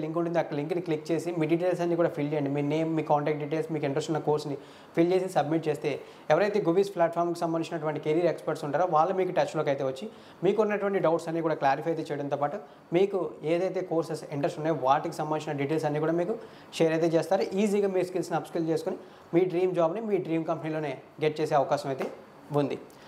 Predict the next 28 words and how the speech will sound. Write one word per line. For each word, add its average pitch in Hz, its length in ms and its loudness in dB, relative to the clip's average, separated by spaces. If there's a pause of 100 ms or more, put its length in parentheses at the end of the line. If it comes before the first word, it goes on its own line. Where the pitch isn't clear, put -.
(180)
And 180 120 4
also 240 260 2
ఇంకొక 226 240 4 (160)
చిన్న 196 200 -2
information 214 480 -2
friends, 202 220 -6 (280)
అదేంటంటే 214 420 0 (260)
ఈ - 80 2
information 220 440 0 (100)
మీకు 196 260 2
యూస్ 196 220 -2
అయింది, 202 260 0 (100)
యూస్ 180 220 0
అవ్వకపోయింది 180 420 2
అనే 170 160 2
విషయం 170 200 -4
పక్కన 170 240 0
పెడితే 160 220 0 (420)
మీ 175 160 2
ఫ్రెండ్స్కి 208 340 2
కానీ 220 180 4
family 185 260 4
మెంబర్స్కి 196 360 -2
కానీ 196 200 4
ఎవరో 185 160 2
ఒకరికి 196 240 0
యూస్ 170 140 -2
అవుతుంది. 135 220 -6